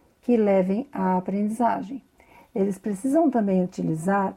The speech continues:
o feedback oferecido pelo professor e regular suas aprendizagens por intermédio da análise de seus processos e metacognitivos. Os alunos precisam ainda conduzir processos de autoavaliação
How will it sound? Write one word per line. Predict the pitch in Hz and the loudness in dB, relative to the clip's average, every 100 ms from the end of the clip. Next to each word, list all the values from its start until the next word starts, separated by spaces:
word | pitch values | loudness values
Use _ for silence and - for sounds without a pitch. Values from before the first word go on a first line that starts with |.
| - | -8
o | 185 | -8
feedback | - 254 226 208 196 233 330 285 | 0 0 2 -2 0 4 4 4
oferecido | 247 - 220 196 - 220 180 | -2 2 0 0 -2 -2 -2
pelo | 220 190 | -2 -2
professor | 196 190 202 185 - 180 - _ - - - - | -4 -4 -4 -6 -6 -6 -6 _ -20 -20 -16 -2
e | 196 | 0
regular | 175 247 277 269 247 208 226 | 4 6 6 4 2 6 4
suas | 226 - 233 214 | 4 0 0 2
aprendizagens | 220 226 208 190 185 175 180 185 190 | -2 -2 -4 -2 0 0 0 -2 -4
por | - 190 | -6 -4
intermédio | 185 180 185 180 185 240 254 240 | -2 0 0 2 2 2 2 2
da | 226 | 4
análise | 220 196 190 190 185 202 | 2 0 -2 -2 -2 -4
de | 190 190 | -4 -6
seus | - 208 202 - | -4 -4 -4 -8
processos | - 196 190 - 180 180 - 170 - - - - _ | -8 -6 -6 -2 -2 -2 -6 -14 -14 -18 -20 -20 _
e | 262 | 4
metacognitivos. | 240 226 214 208 196 214 208 - 254 262 - _ _ - - - - | 4 4 0 -2 0 -2 -4 -10 -10 -12 -18 _ _ -20 -20 -20 -4
Os | 196 | -2
alunos | 190 196 196 190 | 0 0 0 -4
precisam | - 180 - 175 175 | -4 -6 -4 -2 0
ainda | 165 180 226 226 - | 0 2 4 2 0
conduzir | - 202 185 175 226 254 | -2 -2 0 0 0 0
processos | 262 233 233 233 233 220 | -2 -2 2 2 0 -6
de | 190 220 | -2 0
autoavaliação | 208 226 240 247 214 214 214 214 214 - 185 180 | 6 6 6 2 4 4 4 2 0 -4 -4 -4